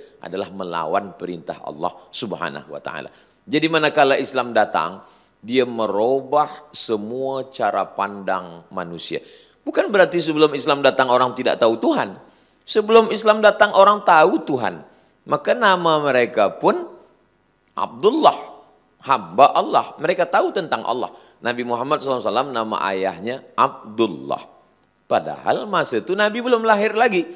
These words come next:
Maknanya Allah itu sudah, nama Allah itu sudah ada sebelum Nabi Muhammad datang.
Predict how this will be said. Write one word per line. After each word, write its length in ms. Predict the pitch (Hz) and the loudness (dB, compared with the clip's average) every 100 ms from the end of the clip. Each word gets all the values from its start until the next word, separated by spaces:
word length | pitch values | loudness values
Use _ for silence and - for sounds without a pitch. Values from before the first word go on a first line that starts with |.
| - _ _ | -20 _ _
Maknanya 560 | 160 165 180 180 233 247 - | 0 0 2 2 0 -4 2
Allah 480 | 202 208 196 185 185 | 4 4 6 4 4
itu 240 | 202 254 | -4 -6
sudah, 320 | 240 208 165 - - - - | -8 0 0 0 -12 -18 0
nama 400 | 202 208 214 214 - | 4 4 4 4 4
Allah 320 | 185 190 180 | 6 6 4
itu 160 | 233 | 0
sudah 240 | 196 180 160 | -4 0 2
ada 480 | - 131 151 - - | 2 2 0 -2 -8
sebelum 320 | 131 143 131 | -10 -6 -4
Nabi 240 | 120 117 | -4 -4
Muhammad 400 | 110 107 104 87 | -4 -6 -6 -2
datang. 240 | 92 - | -2 -2